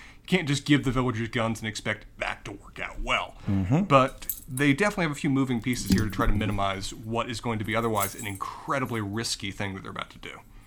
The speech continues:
Speaker 2: So yeah, Spencer, everybody is willing, obviously willing to fight. Uh, Mando asks who can shoot, and only that very foxy widow raises her hand.
Speaker 1: <laughs>
Speaker 2: Uh, then we
Speaker 1: Omera.
Speaker 2: get,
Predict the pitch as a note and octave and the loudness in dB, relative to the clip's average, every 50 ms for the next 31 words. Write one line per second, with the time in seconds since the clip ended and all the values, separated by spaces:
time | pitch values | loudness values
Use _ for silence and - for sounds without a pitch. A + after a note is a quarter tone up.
0 | - - - - - - - - - - - - - - - - - - - - | -18 -18 -18 -18 -20 -20 -20 -20 -20 -20 -20 -20 -20 -20 -20 -20 -20 -20 -20 -20
1 | - - - - - - - - E3+ D#3 E3 F3+ - - - - B2 A#2 C3 B2 | -20 -20 -20 -20 -16 -8 0 6 10 12 12 12 10 8 2 2 2 4 4 2
2 | - - - C3+ D#3+ F#3+ F#3+ F#3+ F#3 F#3+ F3 E3 C#3+ A#2 G#2+ F#2+ G2+ G#2+ B2 C#3 | 0 4 4 8 8 8 8 8 6 6 6 6 6 4 2 0 2 4 4 6
3 | D#3 D3 C3+ B2 - B2 D3+ F3+ F#3 D#3 C3 - - A#2 G2 F#2+ F#2 F#2+ F#2 F2 | 6 4 2 2 2 2 4 6 6 6 4 4 0 -2 -2 -2 -2 -4 -4 -4
4 | F2 - F2 F2 E2+ E2+ F2 - - - - - - - - - - G#2 G2 F#2+ | -6 -6 -6 -4 -2 -4 -4 -6 -8 -14 -16 -16 -18 -18 -10 -2 0 0 2 2
5 | F2+ - - A#2 C#3 F3 G#3 G3 F3+ D3+ A#2 B2+ A#2+ A#2+ A#2 - - - - E3 | 0 0 2 2 4 4 4 4 4 4 4 2 0 0 0 -2 -4 -2 0 0
6 | E3 - D3 A2+ F2 - - - - D3 A2 - - - - - - - - - | 4 4 4 4 4 2 0 2 2 2 2 0 -2 -6 -12 -12 -12 -12 -14 -16
7 | - - - - G#2+ G2+ F#2+ - - B2 D3 F#3 G3 G3+ G#3+ G3 E3+ D#3 D3 B2+ | -16 -16 -10 -6 -6 -6 -4 -2 2 2 4 4 4 4 2 2 2 0 0 -2
8 | - - - - - - - - - - - - - - E3 F#3 G3+ A3+ A3+ G#3+ | -2 -6 -12 -16 -18 -18 -18 -18 -18 -20 -20 -14 -4 2 2 4 4 4 2 2
9 | G3 D#3+ - - - C3+ - - - - D3+ C3+ A2+ A#2+ A#2 G2+ G2 F#2 F2 F#2 | 2 0 -4 -6 -6 -6 -6 -4 0 4 4 6 8 8 6 6 6 4 4 4
10 | F#2+ F#2+ F#2 G#2 G2 G2 G2+ F#2+ G2+ F#2+ E2 D#2+ D2+ - - - - - - - | 2 2 2 0 0 0 0 0 0 -2 0 -2 -2 -4 -2 -4 -4 -4 -4 -4
11 | - - - - - C4+ C#4 B3+ A3+ A2 A2+ A2 - - - - F#3 G3 G3+ - | -10 -10 -10 -10 -8 -2 4 6 8 10 10 10 10 12 12 12 12 12 12 12
12 | C#3+ C#3 C3 B2+ A#2 - | 12 10 10 10 8 2